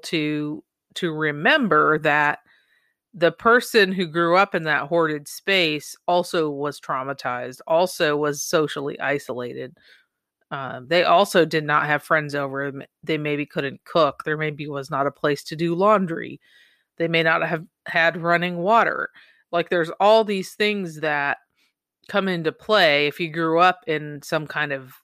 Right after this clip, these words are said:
chaotic hoarding situation. And all those experiences shape you and impact who you are.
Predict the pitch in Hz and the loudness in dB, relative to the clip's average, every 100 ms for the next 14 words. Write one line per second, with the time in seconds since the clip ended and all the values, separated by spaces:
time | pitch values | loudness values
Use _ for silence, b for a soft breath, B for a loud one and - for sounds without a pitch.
0 | - - 156 151 151 139 131 _ _ - | -6 0 4 4 4 2 -2 _ _ -6
1 | 185 175 156 147 - 156 - 139 175 190 | 0 2 0 -4 -8 -8 -6 -4 -2 -2
2 | - 117 117 - b b b b 190 180 | -4 -10 -12 -20 b b b b 0 4
3 | 185 202 196 180 165 156 - 170 - - | 6 6 6 6 4 -2 -8 -10 -8 2
4 | 214 233 160 151 151 151 147 - - 175 | 4 4 2 0 0 0 0 -2 0 2
5 | 196 156 147 147 151 160 151 135 - - | 2 -2 -4 -2 -2 -2 -2 -2 -4 -8
6 | 147 139 135 - 170 214 - - 78 | -8 -8 -10 -4 2 4 2 0 -6